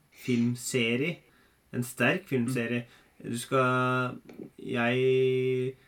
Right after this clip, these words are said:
kommer ikke på sånn uten videre en, eh, som er basert på superhelter, som er en,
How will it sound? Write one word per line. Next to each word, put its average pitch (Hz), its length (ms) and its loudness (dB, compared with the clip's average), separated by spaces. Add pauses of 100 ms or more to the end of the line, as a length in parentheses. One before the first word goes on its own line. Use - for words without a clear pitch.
(240)
kommer 151 260 0
ikke 135 300 -2
på 117 240 -2
sånn 117 220 0
uten 113 180 -8
videre 107 580 -6 (180)
en, 110 360 -6 (380)
eh, 107 320 -6 (460)
som 120 240 -2
er 110 140 0
basert 110 300 -6
på 120 80 -6
superhelter, 113 920 -4 (920)
som 123 240 -2
er 107 320 -2
en, 117 80 -6